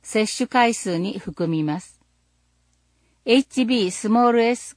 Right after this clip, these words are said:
抗原陽性の妊婦から生まれた乳児で、予防のために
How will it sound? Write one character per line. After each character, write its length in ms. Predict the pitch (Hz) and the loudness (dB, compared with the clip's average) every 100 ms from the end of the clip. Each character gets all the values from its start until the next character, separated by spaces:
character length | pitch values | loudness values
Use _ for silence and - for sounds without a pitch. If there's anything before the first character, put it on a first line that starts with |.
| _ | _
抗 280 | 240 233 226 | 4 4 4
原 220 | 233 226 | 2 2
陽 200 | 226 226 | 2 0
性 260 | - 190 165 | 0 -2 0
の 240 | 156 - | -2 -2
妊 280 | - 240 254 | 0 4 4
婦 140 | - | 2
か 160 | 196 175 | -2 0
ら 80 | 170 | 2
生 80 | 196 | 2
ま 120 | 202 | 0
れ 120 | 196 | 0
た 140 | 190 | 0
乳 260 | 196 202 175 | 0 0 -2
児 120 | 151 | -4
で、 220 | 131 139 - _ _ _ _ | -6 -8 -12 _ _ _ _
予 200 | 202 208 | 0 2
防 240 | 214 247 247 | 6 6 6
の 120 | 240 | 4
た 140 | 240 | 2
め 160 | 214 180 | 2 2
に 240 | 151 139 | 0 -2